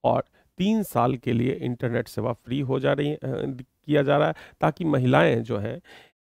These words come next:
ये इस प्रकार के इंस्ट्रूमेंट से अवेयर हो जाए, टेक्निकल रूप से थोड़े से एजुकेट हो जाए और ताकि मोबाइल चलाना सीख लें, तो देश दुनिया की खबर से थोड़ी, थोड़ा से अवेयरनेस पैदा हो जाएगा। तो ये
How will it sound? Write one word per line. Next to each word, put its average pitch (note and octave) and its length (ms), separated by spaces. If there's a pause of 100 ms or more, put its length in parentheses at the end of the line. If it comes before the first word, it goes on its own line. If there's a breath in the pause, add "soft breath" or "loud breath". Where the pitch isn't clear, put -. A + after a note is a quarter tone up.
(140)
ये C#3+ 460 (680)
इस F#3 120
प्रकार C#3+ 320
के D3 120
इंस्ट्रूमेंट B2+ 520
से D3+ 280
अवेयर C#3 300
हो D3+ 200
जाए, E3+ 220 (240)
टेक्निकल B2+ 440
रूप B2+ 160
से B2+ 300 (280)
थोड़े F#3+ 200
से - 140
एजुकेट B2 540
हो D3+ 140
जाए D#3+ 180 (560 soft breath)
और A#2+ 180
ताकि F3 380 (120)
मोबाइल B2 440
चलाना A#2+ 420
सीख - 320
लें, D#3+ 160 (380)
तो A#2+ 280 (140)
देश C#3 260
दुनिया B2 260
की B2+ 140
खबर B2 360
से C3 240 (680)
थोड़ी, C#3 280 (220)
थोड़ा B2 180
से - 300
अवेयरनेस B2 600 (260)
पैदा A#2+ 180
हो G#2+ 180
जाएगा। G#2 240
तो - 400
ये G#3 300